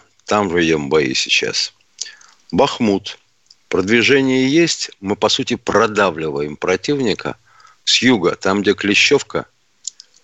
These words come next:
и выход на, а, Часов Яр. Ну, а дальше что? Победа М-, Новомихайловка, да, ожесточённые бои. На Запорожском и Херсонском направлениях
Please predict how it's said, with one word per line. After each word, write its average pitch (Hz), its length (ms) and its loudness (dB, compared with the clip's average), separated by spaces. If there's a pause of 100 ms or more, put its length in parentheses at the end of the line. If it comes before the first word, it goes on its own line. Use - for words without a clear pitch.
(460)
и 101 240 4
выход 104 500 2
на, 95 600 2
а, 78 200 -6
Часов 92 440 0
Яр. 76 340 0 (1080)
Ну, 147 180 4
а 151 40 2
дальше 131 320 2
что? 95 260 2
Победа 117 540 0
М-, 123 180 0
Новомихайловка, 117 960 0
да, 87 300 2
ожесточённые 92 920 0
бои. 71 400 0 (680)
На 95 100 2
Запорожском 117 640 0
и 101 40 -4
Херсонском 107 640 0
направлениях 104 880 0